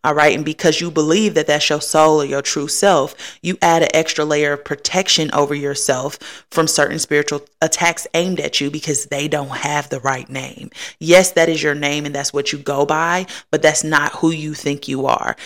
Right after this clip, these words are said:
You think you are this other name that you have created. So if you don't have an alter ego, or if you have an alter ego and everybody know that name, make a name for your true self and your soul self. Don't share that with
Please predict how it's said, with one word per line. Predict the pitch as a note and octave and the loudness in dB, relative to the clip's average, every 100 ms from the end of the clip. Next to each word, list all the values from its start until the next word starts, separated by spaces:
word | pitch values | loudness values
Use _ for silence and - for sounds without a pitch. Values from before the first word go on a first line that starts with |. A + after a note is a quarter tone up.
| - | -10
You | - | -8
think | D#3+ D#3+ D#3 - | -6 -4 -6 -6
you | D#3 | -4
are | C#3+ D3 | -2 -2
this | C#3+ D3 - | -2 -4 -4
other | C3+ C#3 C#3 | -6 -6 -8
name | C#3 C3 | -10 -10
that | C3+ - | -10 -8
you | C#3+ | -6
have | - | -6
created. | - A3 G#3+ - | 0 2 2 0
So | - | -4
if | - | -4
you | D3+ | 0
don't | F#3+ | 0
have | F#3 F#3 G#3 | 0 -2 -2
an | F3+ | -4
alter | - G3 G#3+ - | -2 -2 -2 -4
ego, | - B3 C#4+ D4 C#4+ - - - | -4 0 2 0 -2 -10 -4 0
or | |
if | D#3 | 0
you | A#2+ | 0
have | F3+ A3+ | 0 2
an | - | 2
alter | B3+ - | 2 2
ego | B3+ A3 A3 | 0 2 0
and | G3+ | 0
everybody | G#3 G#3 G#3+ | 2 2 2
know | A3 | 2
that | A3 A3+ | 2 0
name, | A#3 A#3+ A3+ - - _ - - - | 0 -2 -4 -8 -18 _ -20 -20 -6
make | E3+ E3+ F3 G3+ - | -2 2 4 4 2
a | F#3+ | 0
name | F3+ E3 E3+ | 2 0 -2
for | D#3+ D#3 | -4 -4
your | D#3 | -2
true | D3 - F3 | -2 -2 -2
self | D#3+ D#3 D3+ | 0 0 0
and | D3+ | -2
your | D3 | -4
soul | C#3+ D3+ D3 | 2 2 2
self. | - C#3+ C#3+ | 0 -4 -4
Don't | C#3+ C#3+ | -6 -4
share | - E3+ | 0 0
that | F3+ E3+ | 2 2
with | D3+ D3+ | 0 -4